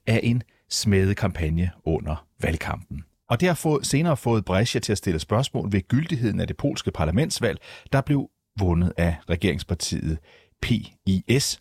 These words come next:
Lov- og Ordenpartiet. P I S erkender, at de har muligheden for at bruge det overvågningsværktøj, der hedder Pegasus, men siger også, at det ikke er blevet brugt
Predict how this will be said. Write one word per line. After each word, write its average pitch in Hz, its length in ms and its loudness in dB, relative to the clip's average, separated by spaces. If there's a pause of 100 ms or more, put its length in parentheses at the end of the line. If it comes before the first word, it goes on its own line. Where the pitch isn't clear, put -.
(120)
Lov- 76 500 -2
og 80 160 0 (220)
Ordenpartiet. - 880 -2 (500)
P - 60 0
I 170 380 2
S - 200 -4
erkender, 123 520 -2
at 90 140 -2
de 131 120 2
har - 260 -2 (160)
muligheden 131 420 2
for 85 160 -2
at 76 100 -4
bruge 117 260 0
det 98 200 0 (120)
overvågningsværktøj, 95 1600 0
der 104 100 2
hedder 131 200 2 (100)
Pegasus, - 640 -4 (560)
men 87 160 4
siger 95 260 2
også, 143 420 2 (380)
at - 200 0
det 156 120 0 (120)
ikke 180 320 2 (120)
er - 80 0
blevet 131 220 0
brugt - 360 -8